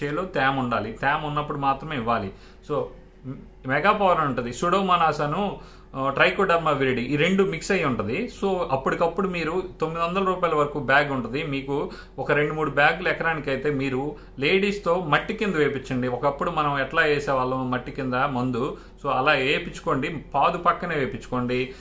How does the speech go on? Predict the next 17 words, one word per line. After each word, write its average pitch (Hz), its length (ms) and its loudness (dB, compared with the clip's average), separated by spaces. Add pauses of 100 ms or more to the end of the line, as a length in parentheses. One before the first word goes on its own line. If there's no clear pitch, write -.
(200)
దాని 160 320 4
తర్వాత 185 380 4
మీరు 165 520 -2 (840)
గోదావరి 190 580 6
గోల్డ్ 160 340 4
తెచ్చుకోండి, 123 580 -2
ఎకరానికి 185 480 2
నాలుగు 151 340 4
కట్టలు 147 280 2
తెచ్చుకోండి. 107 500 -4 (100)
ఎకరానికి 160 720 -2
నాలుగు 143 340 2
కట్టలు 151 300 -2
తెచ్చుకొని 151 640 -4 (300)
దాదాపు 180 500 6
ఒక 175 440 2 (320)
ఎ-, 127 100 -8